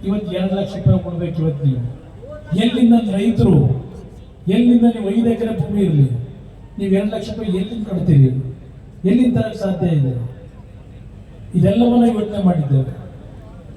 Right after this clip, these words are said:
ನನಗೆ ದೇವರು ಭಗವಂತ ದೆಹಲಿಯಲ್ಲಿ ಒಂದು ಒಳ್ಳೆ ಅವಕಾಶ ಕಲ್ಪಿಸಿದ್ರೆ ಒಂದೊಂದು ಕ್ಷಣ ನಾನು ವ್ಯರ್ಥ ಮಾಡಿದೆ. ನನ್ನ ಜನರ ಬದುಕನ್ನು ಸರಿಪಡಿಸಲಿಕ್ಕೆ ಕೇಂದ್ರ ಸರ್ಕಾರದಲ್ಲಿ ಎಲ್ಲ ಅವಕಾಶಗಳೇನಿದೆ, ಅದೆಲ್ಲವನ್ನ ನಿಮಗೇ ದಾರಿ ಇರೋದು.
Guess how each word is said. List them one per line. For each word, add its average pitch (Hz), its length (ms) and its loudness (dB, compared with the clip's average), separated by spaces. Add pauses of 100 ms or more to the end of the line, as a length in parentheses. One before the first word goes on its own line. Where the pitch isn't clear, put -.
(360)
ನನಗೆ 190 500 -4
ದೇವರು 190 220 -2
ಭಗವಂತ 196 500 2 (480)
ದೆಹಲಿಯಲ್ಲಿ 185 460 0
ಒಂದು 160 240 -4
ಒಳ್ಳೆ 185 180 -4
ಅವಕಾಶ 175 420 -4
ಕಲ್ಪಿಸಿದ್ರೆ 170 680 -2 (960)
ಒಂದೊಂದು 190 440 -2
ಕ್ಷಣ 180 260 -2
ನಾನು 202 380 0
ವ್ಯರ್ಥ 175 200 0
ಮಾಡಿದೆ. 147 680 2 (800)
ನನ್ನ 160 320 -2
ಜನರ 185 260 0
ಬದುಕನ್ನು 175 540 0
ಸರಿಪಡಿಸಲಿಕ್ಕೆ 170 760 -2 (580)
ಕೇಂದ್ರ 196 260 -2
ಸರ್ಕಾರದಲ್ಲಿ 175 600 -4
ಎಲ್ಲ 175 180 -2
ಅವಕಾಶಗಳೇನಿದೆ, 180 960 0 (600)
ಅದೆಲ್ಲವನ್ನ 202 760 0
ನಿಮಗೇ 208 500 2
ದಾರಿ 202 240 4
ಇರೋದು. 160 460 2